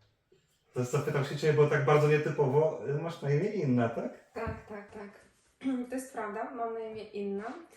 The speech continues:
Speaker 2: Wiem, że w Polsce, jak zaczęłam uczyć się języku, to, to jest słowo inne, może być inna koszula, <laughs> inna spódnica, ale imię Inna.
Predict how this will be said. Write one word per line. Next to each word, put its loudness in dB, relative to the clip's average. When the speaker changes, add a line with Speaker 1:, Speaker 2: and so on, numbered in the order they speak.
Speaker 2:
Wiem, -4
że -2
w -16
Polsce, -2
jak -4
zaczęłam -6
uczyć -10
się -12
języku, -8
to, -8
to -12
jest -10
słowo -6
inne, -6
może -10
być -8
inna -8
koszula, -8
<laughs> -8
inna -8
spódnica, -12
ale -4
imię -8
Inna. -6